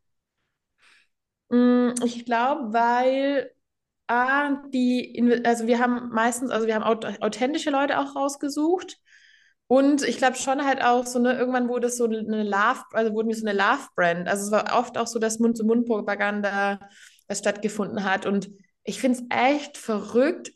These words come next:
Meistens, wenn ich in eine neue Gruppe reinkomme, eine Person kennt uns schon, was echt spannend ist. Unser Bankberater letztens, wir haben die Bank gewechselt,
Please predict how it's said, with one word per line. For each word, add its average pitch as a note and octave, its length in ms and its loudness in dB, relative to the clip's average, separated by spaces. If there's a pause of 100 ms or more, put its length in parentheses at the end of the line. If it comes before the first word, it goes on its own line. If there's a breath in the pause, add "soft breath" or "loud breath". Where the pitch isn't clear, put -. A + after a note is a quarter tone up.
(260)
Meistens, B3+ 640 0
wenn A#3 100 0
ich A#3 100 -4
in A#3 60 2
eine A3 100 2
neue D4 240 2
Gruppe B3 380 -2
reinkomme, F#3 560 -2
eine B3+ 220 0
Person A3 260 -2
kennt G#3+ 260 -2
uns F3 160 -4
schon, F#3+ 240 -2
was A3 140 0
echt - 180 -6
spannend A3 340 -2
ist. A3+ 220 0 (400 soft breath)
Unser G#3+ 220 0
Bankberater B3+ 640 0
letztens, B3+ 360 -2
wir A3 80 -2
haben G3 80 -2
die F#3 60 -8
Bank A3+ 200 0
gewechselt, C#4 600 -2